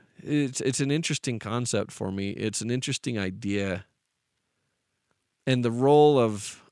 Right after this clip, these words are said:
of scarcity and competition is what drives progress. The, the whole reason, I mean, go back to, go back to this idea that I want you to repent right now because you don't know when I'm going to come.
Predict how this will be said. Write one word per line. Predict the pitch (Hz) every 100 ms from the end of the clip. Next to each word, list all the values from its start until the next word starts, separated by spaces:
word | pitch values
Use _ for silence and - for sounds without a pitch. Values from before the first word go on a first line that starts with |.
| -
of | 117 104
scarcity | - - 131 139 147 - 117 110 104 98 110 -
and | 110
competition | - 131 131 117 - 135 135 - 92 95 104 _ _ _ _ _ _ _ _ _ -
is | 147 127
what | 131 123 123
drives | 131 127 139 135
progress. | - 131 135 117 101 113 - - - _
The, | 139 151
the | 127 151 139
whole | 165 180 156
reason, | 165 185 156 147 -
I |
mean, | 151 147
go | 135 170
back | 185 202 175
to, | - 147 127 - - - _ _
go | 175 247
back | 269 254 -
to | 170
this | 151 143 147
idea | 127 120 143 139 131
that | 113 110 -
I | 143
want | 190 175 139
you | 135
to | 131
repent | 117 - 131 113 - -
right | 113 135 110
now | 127 117 104 104 - - _
because | 127 - 127 120
you | 123
don't | 139 143 139
know | 131
when | 127 120
I'm | 120
going | 120 120 117
to | 110
come. | - 139 104